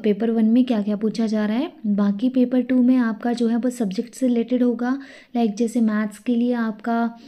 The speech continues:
अ, पीआरटी के लिए up to eighth मैथ्स पूछा जा रहा है and टीजीटी के लिए up to टेंथ, अ, मैथ्स पूछा जाएगा। बाकी,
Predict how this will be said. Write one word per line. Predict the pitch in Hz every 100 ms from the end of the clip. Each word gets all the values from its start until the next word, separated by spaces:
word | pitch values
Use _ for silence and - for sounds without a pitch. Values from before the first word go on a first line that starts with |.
| - _ _
अ, | - 202 202 196 196 196 202 233 - _
पीआरटी | 226 214 208 208 247
के | 247
लिए | 233 240 240 247
up | 226
to | 202 247
eighth | 233 226 226 233
मैथ्स | 214 208 208 -
पूछा | - 214 226
जा | 220 208
रहा | 208
है | 214 269 247 208
and | 208 202 208 - - _
टीजीटी | 247 202 208 254 240
के |
लिए | 240 240
up | 233 254
to | 247
टेंथ, | 214 220 233 - - _ _ _ _
अ, | 262 202 196 196
मैथ्स | 196 214 226 -
पूछा | 226 214
जाएगा। | 214 196 190 214 302
बाकी, | 247 202 202 254